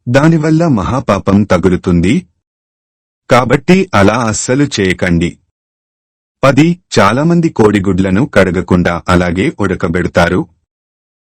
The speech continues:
అలా చేయడం చాలా తప్పు. ముందుగా కోడిగుడ్లను శుభ్రంగా కడిగిన తర్వాత ఉడకబెట్టాలి. కోడిగుడ్లను కడగకుండా ఉడకబెట్ట తినడం వల్ల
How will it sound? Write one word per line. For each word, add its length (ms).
అలా 240
చేయడం 420
చాలా 260
తప్పు. 540
ముందుగా 440
కోడిగుడ్లను 840
శుభ్రంగా 600
కడిగిన 480
తర్వాత 600
ఉడకబెట్టాలి. 960
కోడిగుడ్లను 680
కడగకుండా 840
ఉడకబెట్ట 500
తినడం 540
వల్ల 320